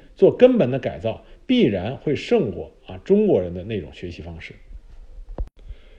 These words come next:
俾斯麦另外一个令人称道的就是他的外交谋略和手腕，他总是能够根据需要找到与敌人的共同利益，把敌人化为盟友。在三次王朝战争中，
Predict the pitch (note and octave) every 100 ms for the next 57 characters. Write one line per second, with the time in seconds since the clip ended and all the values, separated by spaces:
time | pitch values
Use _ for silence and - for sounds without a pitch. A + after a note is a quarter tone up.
0 | - G3 A3 C4 A#3+ B3 A#3+ G3+ F#3 F#3+
1 | F#3+ D3+ E3+ F3+ F#3 F3 B2+ A2+ E3+ B2+
2 | A#2+ C#3+ C3+ D#3 A#2 C3+ A#2+ G#2 C3 G#2
3 | A2 - - F2+ - - - - - -
4 | - - - C4+ G#3 F3 C#3+ A3+ G3 G#3+
5 | F3+ F#3+ G#3 C#3 - G3+ A3 G3 - -
6 | B2 A2+ D#3+ C3 G#2 B2 E3 C#3+ C#3+ F#3
7 | A2+ A2+ D3 C3+ G2+ - _ _ _ D#3
8 | D#3 F3 A#3 A3 G#3+ G3 - - C#3+ C#3+
9 | C#3 A2 D3 - - - - - - -
10 | - - - - _ _ - A#3 - C4+
11 | C#4 A3+ D#3+ E3 D#3+ D#3 D#3 A#2 A#2+ A#2+
12 | -